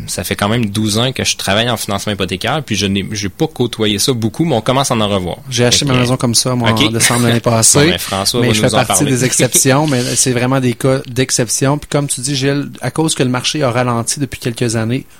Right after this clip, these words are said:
Speaker 2: on va en voir de plus en plus, mais il faut trouver un courtier immobilier ou hypothécaire qui est ferré, qui connaît ça. Parce que moi-même, travaillant dans le domaine, là, j'ai cogné à plusieurs portes, puis je me suis fait dire des, des réponses vraiment idiotes du
Speaker 1: Ouais.
Speaker 2: genre, «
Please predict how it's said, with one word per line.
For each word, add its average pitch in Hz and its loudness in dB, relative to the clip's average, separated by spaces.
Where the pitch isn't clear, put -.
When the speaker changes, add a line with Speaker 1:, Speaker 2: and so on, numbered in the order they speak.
Speaker 2:
on 117 -2
va 117 0
en 117 2
voir 131 2
de 123 2
plus 123 -2
en 117 2
plus, 120 -4
mais 113 0
il 104 -2
faut 147 -2
trouver 135 0
un 127 0
courtier 131 -2
immobilier 120 -2
ou 131 2
hypothécaire 123 0
qui - -2
est 113 0
ferré, 117 0
qui - -10
connaît 123 2
ça. 135 0
Parce 123 -2
que 127 0
moi-même, 135 4
travaillant 123 -2
dans 123 0
le 113 -2
domaine, 120 0
là, 127 0
j'ai 113 -2
cogné 117 -2
à 117 0
plusieurs 110 -2
portes, - -4
puis - -12
je 117 -2
me 113 0
suis - 0
fait 113 -4
dire 120 -4
des, 107 -4
des 117 -6
réponses 113 0
vraiment 113 0
idiotes 117 0
du 107 -2
Speaker 1:
Ouais. - 4
Speaker 2:
genre, « 120 2